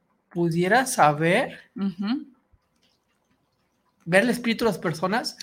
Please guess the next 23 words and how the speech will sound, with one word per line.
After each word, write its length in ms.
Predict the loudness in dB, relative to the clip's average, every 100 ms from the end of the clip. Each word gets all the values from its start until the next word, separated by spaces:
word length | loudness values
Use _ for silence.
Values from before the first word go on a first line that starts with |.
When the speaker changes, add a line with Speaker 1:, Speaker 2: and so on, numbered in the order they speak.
| -20
Speaker 2:
Sí. 380 | -10 -6 -6 -2
Speaker 1:
antes 260 | 0 0 -2
de 60 | -2
que 60 |
ellos 120 | -2
lo 100 | 0
vean. 300 | 0 0 -4 -12 -20 _
Speaker 2:
Ajá. 500 | -10 -8 -8 -10 -12 -18 _ _ -20 -20 _ _ _
Speaker 1:
Y 80 | -16
como 500 | -8 -4 -2 -4 -6
poderlos 640 | -6 -2 0 0 -2 -6 -14 _ _ _ _ _ _ _ -8
ayudar 280 | -4 -2 -2
a 80 |
que 160 | -4 -10 -10
se 160 | -10 -8
conozcan 680 | -4 -2 -2 -4 -8 -10 -16 _ _ _ _ _ _
y 80 | -4
Speaker 2:
Sí. 80 | 0
Speaker 1:
sean 180 | 2 2
quien 180 | 0
en 100 | 0
verdad 280 | 0 0 -2
son. 340 | -4 -8 -8